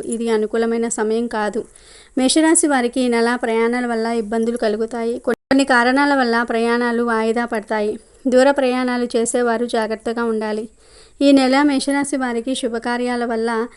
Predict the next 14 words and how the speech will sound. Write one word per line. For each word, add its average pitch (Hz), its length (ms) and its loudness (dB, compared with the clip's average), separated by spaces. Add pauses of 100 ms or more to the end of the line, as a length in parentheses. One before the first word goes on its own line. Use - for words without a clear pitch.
(360)
దైవ 254 300 6
దర్శనాల 247 520 -2
వల్ల 233 280 -2 (220)
డబ్బు 226 340 -2
ఖర్చు 254 260 -2
అవుతుంది. 220 440 -2 (340)
శుభకార్యాలకు 269 760 0
వెళ్ళటం 226 380 -2
వల్ల 233 200 -2
కానీ, 226 360 -2
శుభకార్యాలు 247 720 -4
నిర్వహించటం 233 580 -4
వల్ల 220 180 -2 (100)
కానీ 226 220 0